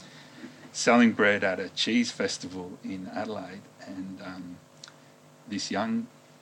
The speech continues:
well, young to me, he was in his about late twenties, I guess, was questioning us about the origins of some of the bread and, um, or some of the flours in the bread, and he seemed to know a lot about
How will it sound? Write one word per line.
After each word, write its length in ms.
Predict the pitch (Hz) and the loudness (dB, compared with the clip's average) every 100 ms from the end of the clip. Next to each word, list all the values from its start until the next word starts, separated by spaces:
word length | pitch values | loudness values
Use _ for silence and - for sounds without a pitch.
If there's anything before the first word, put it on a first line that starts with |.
| - - - - | -20 -20 -20 -14
well, 180 | 92 95 | -12 -10
young 220 | 98 98 | -8 -6
to 120 | 87 98 | -8 -8
me, 240 | 104 180 | -8 -8
he 60 | - | -8
was 140 | 90 | -8
in 100 | 95 | -6
his 400 | 90 90 92 - - - - | -8 -10 -12 -14 -18 -18 -14
about 160 | - - - - - 285 240 - | -14 -16 -20 -20 -18 -14 -12 -10
late 180 | 98 | -12
twenties, 340 | - 104 127 190 | -8 -2 0 -2
I 140 | 98 | -6
guess, 300 | 95 127 - - - - - - - - - - - | -10 -12 -12 -16 -20 -20 -20 -20 -20 -20 -20 -20 -12
was 280 | 101 95 - | -6 -4 -6
questioning 520 | - 147 147 131 113 | 0 2 2 2 2
us 220 | 95 90 | 2 -2
about 380 | 98 98 95 - | -4 -4 -4 -4
the 80 | 101 | -8
origins 580 | 107 107 117 113 101 95 | -2 0 0 -2 -6 -6
of 100 | 90 | -6
some 220 | - 95 | -6 -4
of 60 | 90 | -6
the 60 | |
bread 360 | 87 92 92 90 | -4 -4 -4 -6
and, 260 | 87 87 | -8 -10
um, 300 | 90 87 87 87 - | -10 -10 -12 -10 -6
or 140 | 92 | -6
some 160 | - 92 | -4 -4
of 40 | 87 | -4
the 60 | |
flours 460 | - 98 95 98 98 | -4 0 0 0 -2
in 120 | 90 | -6
the 60 | 87 | -8
bread, 300 | 92 90 90 | -8 -8 -8
and 120 | 92 | -6
he 40 | |
seemed 240 | 92 143 147 | -2 -2 -2
to 60 | 113 | -2
know 160 | 101 | -2
a 40 | 92 | -2
lot 200 | 98 107 | -2 -4
about 420 | 92 92 87 | -6 -10 -12